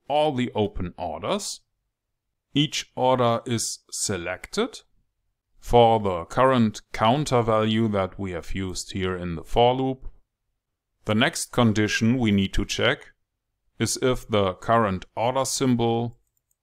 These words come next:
is equal to the symbol on the chart. And as we are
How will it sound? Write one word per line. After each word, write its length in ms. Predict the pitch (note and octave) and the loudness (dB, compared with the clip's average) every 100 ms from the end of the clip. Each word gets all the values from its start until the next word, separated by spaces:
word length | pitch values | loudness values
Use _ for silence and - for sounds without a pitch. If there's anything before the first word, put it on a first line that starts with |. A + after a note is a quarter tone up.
| _ _ _ _ _ | _ _ _ _ _
is 200 | A2+ - | -6 -6
equal 480 | - D3+ - B2 A#2+ | -8 -4 2 4 4
to 300 | A#2+ B2 A#2 | 2 0 2
the 340 | G#2 F#2+ E2+ F2+ | 0 -2 -6 -10
symbol 500 | - - G#2+ G2 G2+ | -6 2 2 2 0
on 180 | F2+ F2 | -4 -8
the 80 | D#2 | -10
chart. 520 | - D#3 G3+ B3+ - _ _ _ _ _ _ _ _ | 2 4 4 0 -6 _ _ _ _ _ _ _ _
And 240 | G#2 G#2+ F#2 | 0 0 0
as 280 | A#2+ B2 | -4 -2
we 240 | A#2+ A#2+ A#2+ | 2 2 4
are 460 | G#2 G#2 G2+ F#2+ | 4 4 2 0